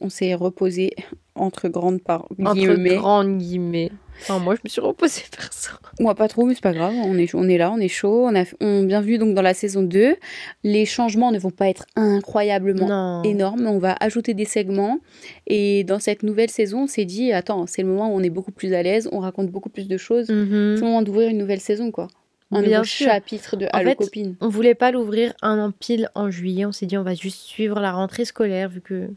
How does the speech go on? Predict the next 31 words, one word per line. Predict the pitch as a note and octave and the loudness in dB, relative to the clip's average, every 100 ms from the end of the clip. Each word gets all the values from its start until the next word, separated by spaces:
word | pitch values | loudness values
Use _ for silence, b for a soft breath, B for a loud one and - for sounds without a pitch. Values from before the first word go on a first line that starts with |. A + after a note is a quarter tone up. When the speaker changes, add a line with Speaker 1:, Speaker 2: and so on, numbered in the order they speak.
| _ - | _ -10
Speaker 2:
tout | - | -4
le | G#3+ | -2
monde | G3+ | 0
reprend | G3+ F#3+ G3+ | -2 -4 -8
en | F#3+ | -6
septembre. » | F#3+ - G3 G3 G#3+ | -8 -6 -4 0 0
En | |
vrai, | G#3 F#3+ G3 | 2 0 -2
Speaker 1:
Mhm. | F3+ | -4
Speaker 2:
pas | G#3 | -4
seulement | F#3+ G3+ G3 | -2 -4 -4
les | F#3+ | -4
gens | G3 F#3+ | -4 -8
qui | - | -8
sont | G3+ | -6
à | |
l'école. | F#3 F#3 A3+ - B B B B | -4 -4 -4 -6 B B B B
Mais, | G3+ G3+ | 2 2
euh, | G3+ | 2
du | F#3 | -2
coup, | F#3 A#3+ | -4 -4
on | A3 | -4
s'est | F#3+ | -4
dit, | F3+ G#3 | -4 -2
Bah, | F#3+ | -4
on, | F#3 F#3+ F#3+ G#3 - _ _ _ | -6 -8 -10 -14 -20 _ _ _
genre, | G#3 F#3+ _ _ _ _ | -4 -4 _ _ _ _
pendant | A3+ G#3+ G3+ | -4 -4 -6
que | G#3 F#3+ | -6 -6
chaque | - B3 A#3 | -4 -4 -4
personne | - A3+ - A3+ G#3+ | -6 -6 -4 -4 -4